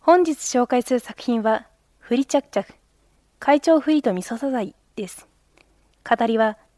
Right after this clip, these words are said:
鍋沢ねぷきさん。録音は、千九百六十八、昭和四十三年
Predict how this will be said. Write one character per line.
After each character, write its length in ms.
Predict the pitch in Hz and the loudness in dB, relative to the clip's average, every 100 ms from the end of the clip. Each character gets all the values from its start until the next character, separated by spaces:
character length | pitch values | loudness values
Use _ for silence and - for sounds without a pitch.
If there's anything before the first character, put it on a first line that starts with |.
| - | -2
鍋 180 | 226 262 | 0 0
沢 180 | 277 226 | 0 -2
ね 140 | 185 | -4
ぷ 80 | - | -10
き 40 | |
さ 180 | - 202 | -8 -6
ん。 160 | 202 - _ _ _ _ _ _ - | -8 -12 _ _ _ _ _ _ -2
録 280 | 208 240 | 0 2
音 160 | 226 226 | 2 2
は、 200 | 226 220 _ _ | 2 0 _ _
千 260 | - 320 320 | 2 4 4
九 140 | 277 | 2
百 240 | 208 220 190 | -2 0 0
六 200 | 180 214 | 0 -2
十 140 | 202 | -4
八、 380 | 180 190 - 180 _ _ _ _ | -6 -8 -8 -8 _ _ _ _
昭 260 | - 262 | 2 4
和 120 | 254 254 | 6 4
四 200 | 269 240 | 2 2
十 140 | 190 | -2
三 300 | - 190 190 | -6 -8 -6
年 200 | 185 | -8